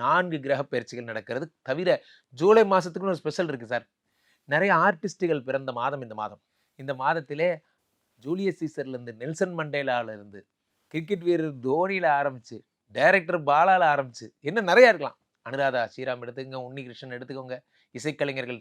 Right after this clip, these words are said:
சினிமா கலைஞர்கள் அப்படியே விரவி கிடக்கு. அத்தனை பேர் இந்த ஜூலை மாதம் பிறந்திருக்கிறார்கள். கலைஞர்களின் மாதம் இது, கலையின் மாதம் இது, ரசனையின் மாதம் இது. இந்த மாதத்திலே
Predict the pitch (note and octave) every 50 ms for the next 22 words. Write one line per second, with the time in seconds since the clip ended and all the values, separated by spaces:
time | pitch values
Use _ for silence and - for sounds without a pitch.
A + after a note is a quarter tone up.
0 | - - C#3 D3+ D#3 D3+ C#3 - C#3 C3+ B2+ B2 A#2+ B2 A2+ A2 _ _ _ _
1 | _ _ _ _ _ _ _ - - D#3 G#3+ A3+ G3 B2+ - _ A2 B2+ D3+ G#3
2 | A#3 A3 D#3+ F3 D#3+ C3+ A#2+ G#2+ - _ _ _ _ _ _ _ - B2 - _
3 | _ _ - B3 A3+ G#3 D#3 B2+ E3+ A3+ A#3+ G#3 F#3 D3+ C#3+ D#3+ E3+ D#3+ C#3+ C#3
4 | B2+ C#3 C#3 B2+ B2 A#2+ A2+ A2 G#2+ - A2 G#2 G2 F#2+ G2 G2+ _ _ _ _
5 | _ _ _ _ _ - - B2+ C3+ D#3+ F3 F#3 F#3 F#3 F3 E3 D#3+ D3 C3+ B2
6 | A#2+ A#2 A2+ A2+ G#2+ F#2+ G2 - _ _ _ _ _ _ _ _ _ _ - E3
7 | F3+ A3 B3+ A#3+ A3+ G#3 F#3+ F3 D#3+ D#3 C#3 C3+ B2 G#2 G2+ - _ _ _ _
8 | _ _ _ _ - A#2 C3 C#3+ C#3 - G#3 G#3 G#3 F#3+ F3+ E3 D3 C#3 C3 B2
9 | A#2+ A2 G#2 F#2+ - - _ _ _ _ _ _ _ _ _ _ _ _ _ -
10 | A2+ A#2 A#2+ C3 B2+ C3+ C#3+ D3+ D3+ C#3+ - E3 E3 F3+